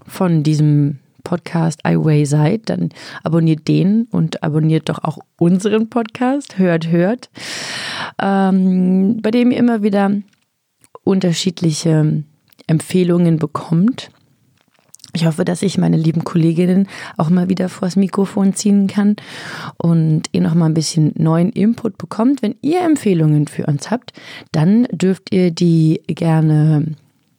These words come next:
dürft ihr die uns gerne mitteilen an hört mit maria at gmail dot com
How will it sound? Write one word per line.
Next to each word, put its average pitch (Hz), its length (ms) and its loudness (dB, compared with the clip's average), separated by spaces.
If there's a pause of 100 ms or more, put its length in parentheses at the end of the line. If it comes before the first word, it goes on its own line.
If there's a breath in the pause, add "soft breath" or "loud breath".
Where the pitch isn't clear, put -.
(280)
dürft 160 160 -2
ihr - 60 -4
die - 80 -2
uns - 160 -2
gerne 147 180 2
mitteilen 190 580 0 (440 loud breath)
an 175 400 2 (120)
hört 190 480 -2
mit 175 280 -2
maria 156 380 2
at - 240 -6
gmail 226 360 0
dot - 220 -6
com 262 260 -2